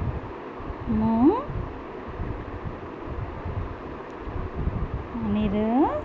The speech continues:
சைக்கிள் ஓட்டுறியா? சைக்கிளை ஓட்டுற? கை தட்டு. கை தட்டு சாமி. கை தட்டு, கை தட்டு.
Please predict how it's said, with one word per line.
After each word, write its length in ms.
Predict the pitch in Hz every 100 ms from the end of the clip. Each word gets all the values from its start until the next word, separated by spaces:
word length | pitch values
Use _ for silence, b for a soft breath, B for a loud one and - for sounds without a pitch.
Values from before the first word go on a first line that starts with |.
| - - - - - - - - - - -
சைக்கிள் 360 | 214 226 247 254
ஓட்டுறியா? 520 | 196 - 185 175 175 214 240 233 196 190 185 - - - - - - - - - - - - - - - -
சைக்கிளை 400 | 277 330 359 370
ஓட்டுற? 460 | 370 359 339 247 214 190 - - - - - - - - - - - - - - - -
கை 220 | 311 320 330
தட்டு. 380 | 359 - 403 440 - - - - - - - - - - - - - - - - - - - -
கை 200 | - 330
தட்டு 260 | 381 311 247
சாமி. 460 | 233 214 196 196 190 - - - - - - - - - - - - - - - -
கை 220 | 269 285
தட்டு, 220 | 311 285
கை 220 | 285 285 294
தட்டு. 280 | 302 -